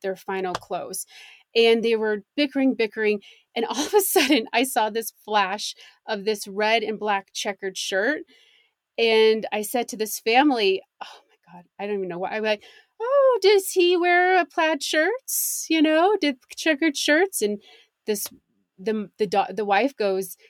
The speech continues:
"Yeah, he has this red, black shirt that he loved." And I'm like, "Holy crap.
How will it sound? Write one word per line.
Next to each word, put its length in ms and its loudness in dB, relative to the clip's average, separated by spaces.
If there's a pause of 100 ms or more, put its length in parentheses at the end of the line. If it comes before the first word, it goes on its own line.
(120)
"Yeah, 240 2
he 200 -2
has 220 -2
this 260 -4
red, 280 -4
black 280 -4 (180)
shirt 400 -4
that 120 -6
he 140 -10
loved." 380 -8 (420)
And 120 -2
I'm 80 -2
like, 220 -4
"Holy 640 -2 (1000)
crap. 380 -4